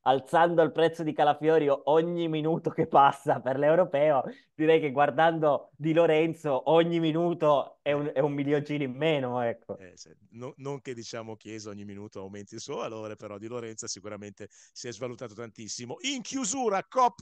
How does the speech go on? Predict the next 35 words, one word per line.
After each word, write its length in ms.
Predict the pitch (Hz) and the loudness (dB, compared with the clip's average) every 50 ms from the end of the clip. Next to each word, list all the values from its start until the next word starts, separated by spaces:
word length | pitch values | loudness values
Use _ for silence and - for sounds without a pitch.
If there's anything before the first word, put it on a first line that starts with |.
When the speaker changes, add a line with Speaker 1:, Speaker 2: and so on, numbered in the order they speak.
| 233 | -8
Speaker 2:
Miners, 800 | 226 240 247 233 220 208 185 165 156 151 151 143 143 135 - - _ _ - _ _ | -4 -2 0 0 0 0 -2 -4 -4 -6 -6 -6 -6 -8 -10 -12 _ _ -20 _ _
sta 300 | - - - - 226 214 | -8 -6 -2 0 0 2
dove 260 | 196 214 208 214 202 | 2 2 2 2 0
sta, 320 | - - - 226 262 285 269 | 0 0 0 0 2 2 0
a 40 | |
sessanta 680 | 220 - 190 180 151 - 214 226 254 269 294 - - 254 | 0 -2 -4 -4 -4 -2 -2 -2 -4 -4 -6 -6 -6 -2
o 40 | |
va 120 | 214 202 190 | -2 0 0
da 100 | 185 175 | -2 -2
qualche 260 | 160 165 151 - 165 | -4 -6 -8 -10 -10
parte? 640 | - - 135 117 107 98 90 - - 82 80 - _ _ _ _ _ _ _ _ _ _ _ _ _ _ | -4 -4 -4 -2 -2 -6 -8 -10 -12 -14 -14 -14 _ _ _ _ _ _ _ _ _ _ _ _ _ _
Speaker 1:
No, 420 | _ - 117 120 120 120 117 113 107 | _ -6 -4 -2 -2 0 -2 -2 -4
Cop 120 | - 120 117 | -6 -6 -4
Miners 460 | 123 135 143 160 170 170 165 143 - | -2 0 0 0 0 -2 -2 -4 -4
secondo 420 | - 123 - - 120 117 120 123 123 | -10 -16 -10 -8 -8 -6 -6 -6 -4
me 200 | 139 151 160 143 | -2 -2 -2 0
va 160 | 123 120 113 | 0 -2 -2
via 540 | 117 127 139 156 170 175 175 190 180 - _ _ _ _ _ _ _ _ _ _ _ _ _ _ | -2 -2 -2 2 4 4 4 4 0 -4 _ _ _ _ _ _ _ _ _ _ _ _ _ _
e 180 | - 113 120 | -10 -10 -10
Cop 220 | - - 135 127 120 | -4 0 0 0 0
Miners 640 | 131 135 139 143 151 156 160 165 160 165 165 160 - | 2 0 0 0 2 0 0 0 0 0 -2 -2 -6
è 160 | 147 - - 127 | -10 -8 -8 -10
strettamente 720 | - _ - 131 131 - - 139 131 143 151 151 - 156 | -8 _ -2 -2 -2 0 0 0 0 0 -4 -4 -2 -2
legato 300 | 143 143 135 135 127 - | -2 0 0 0 0 0
a 40 | 131 | 0
Rabiot. 380 | 117 117 107 95 87 85 - _ _ _ _ _ _ _ _ _ _ _ _ _ _ _ _ _ _ _ _ _ _ _ _ _ _ _ _ _ _ _ _ | 0 0 -2 -4 -8 -10 -12 _ _ _ _ _ _ _ _ _ _ _ _ _ _ _ _ _ _ _ _ _ _ _ _ _ _ _ _ _ _ _ _
Speaker 2:
Nel 100 | _ 95 | _ -20
senso 160 | - 104 101 | -20 _ -16
che 40 | 104 | -16
sono 160 | 95 104 104 | -14 -12 -12
amici? 400 | 107 117 117 90 - - 98 104 | -12 -12 -14 -14 -16 -16 -16 -14
Vanno 160 | 98 95 98 | -14 -14 -14
a 20 | 98 | -12
cena 140 | - 107 101 | -12 -10 -10
insieme? 420 | 98 - 104 90 82 92 110 113 | -8 -8 -8 -8 -6 -8 -8 -10